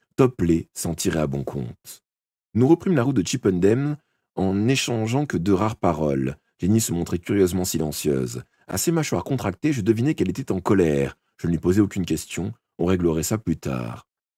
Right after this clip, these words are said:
J'avais espéré qu'elle s'éloignerait sans encombre. Malheureusement, qu'on s'éloignerait sans encombre. Malheureusement, une dizaine de villageois agités fut bientôt derrière nous.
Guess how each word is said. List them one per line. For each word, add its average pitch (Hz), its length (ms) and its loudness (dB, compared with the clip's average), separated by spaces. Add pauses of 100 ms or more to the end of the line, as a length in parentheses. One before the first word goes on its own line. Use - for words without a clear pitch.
(400)
J'avais 143 240 4
espéré 165 320 2
qu'elle 98 340 2
s'éloignerait 113 640 2
sans 104 280 -2
encombre. 82 580 -2 (320)
Malheureusement, 90 580 2 (340)
qu'on 185 180 2
s'éloignerait 87 460 2
sans 98 240 -2
encombre. 69 520 -6 (260)
Malheureusement, 98 640 4 (200)
une 90 140 0
dizaine 139 320 2
de 101 80 6
villageois 85 500 0
agités 87 380 -2
fut 85 120 -8
bientôt 90 300 -2
derrière 80 320 0
nous. 65 220 -6